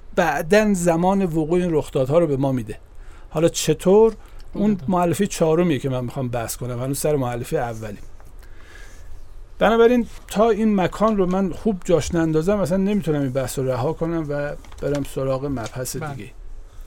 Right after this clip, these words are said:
Speaker 1: همونطور که شما گفتین مهریشت رو خوندن، من عرض کردم اصلاً دربارهٔ یشت‌ها من هیچ شبهه‌ای ندارم،
Speaker 2: درست.
Speaker 1: اسنادن دیگه.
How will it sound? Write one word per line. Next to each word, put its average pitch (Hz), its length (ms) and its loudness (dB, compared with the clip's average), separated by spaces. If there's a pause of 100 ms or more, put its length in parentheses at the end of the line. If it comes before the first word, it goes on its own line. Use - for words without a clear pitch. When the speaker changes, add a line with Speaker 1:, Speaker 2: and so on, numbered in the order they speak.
(120)
Speaker 1:
همونطور 233 300 0
که 208 60 -6
شما 233 300 -2
گفتین 226 480 -2 (580)
مهریشت 190 420 2
رو 202 60 -2
خوندن، 208 420 0
من 196 320 -4
عرض 185 240 0
کردم 170 220 2
اصلاً 180 180 -2
دربارهٔ 139 360 0
یشت‌ها 127 500 2
من 127 200 -2
هیچ 127 280 -6
شبهه‌ای 123 340 -4
ندارم، 113 400 -6 (680)
Speaker 2:
درست. - 80 -6
Speaker 1:
اسنادن 156 520 0
دیگه. 117 160 -10